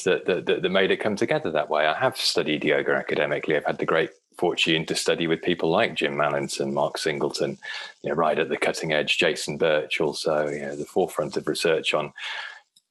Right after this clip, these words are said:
the history of yoga as a physical practice, really looking, you know, in the modern era, what's happened in the last hundred years, uh, which has been very innovative from the point of view of what's taught as yoga.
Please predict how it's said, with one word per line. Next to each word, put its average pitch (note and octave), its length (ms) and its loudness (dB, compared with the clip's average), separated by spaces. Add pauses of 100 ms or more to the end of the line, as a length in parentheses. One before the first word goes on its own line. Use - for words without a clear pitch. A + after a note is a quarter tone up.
(180)
the F#2 60 4
history - 340 2
of E2+ 80 2
yoga F#2+ 300 4
as F#2 100 4
a F#2 60 0
physical G2+ 360 0
practice, - 600 -2
really D2 200 2
looking, D2+ 480 0
you D2 80 -2
know, D2+ 80 -2
in D#2 140 -2
the D#2 60 0
modern F2+ 320 2
era, F#2+ 400 4
what's F2 200 0
happened E2 280 -2
in D#2+ 60 0
the E2 60 2
last - 280 0
hundred D#2+ 320 0
years, E2+ 440 2
uh, D#2 220 2
which D#2+ 220 0
has E2+ 100 -4
been D2+ 220 -2
very D2+ 280 2
innovative D#2 460 0
from - 220 -8
the E2 60 -2
point E2 260 0
of D#2+ 80 -2
view D#2+ 120 4
of D#2 60 2
what's - 220 -2
taught E2+ 320 0
as D#2 100 -2
yoga. E2 380 0